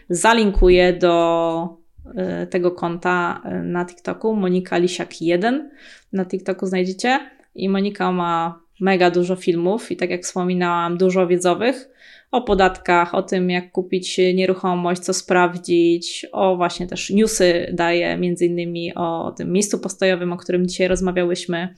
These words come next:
E, co tu jeszcze, Monika? O działkach też, co prawda nie nasz temat w inwestowaniu w mieszkania, ale o działkach też Monika dość sporo tutaj,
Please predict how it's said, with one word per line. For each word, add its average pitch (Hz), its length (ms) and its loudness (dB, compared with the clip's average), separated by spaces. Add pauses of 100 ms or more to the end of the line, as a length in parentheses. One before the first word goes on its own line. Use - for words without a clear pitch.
(500)
E, 175 420 -4
co 208 100 0
tu 202 100 -2
jeszcze, 165 220 -4
Monika? 170 340 -4
O 214 80 4
działkach 202 460 4
też, 175 320 -2
co 185 120 -6
prawda 175 280 -2
nie 180 120 -2
nasz 175 220 -4
temat 175 380 -2
w - 40 -8
inwestowaniu 180 640 -2
w 180 40 -8
mieszkania, 185 580 -2
ale 170 220 0
o 185 60 2
działkach 180 400 -2
też 190 180 -4
Monika 185 340 -2
dość 185 160 -2
sporo 180 300 0
tutaj, 175 380 -6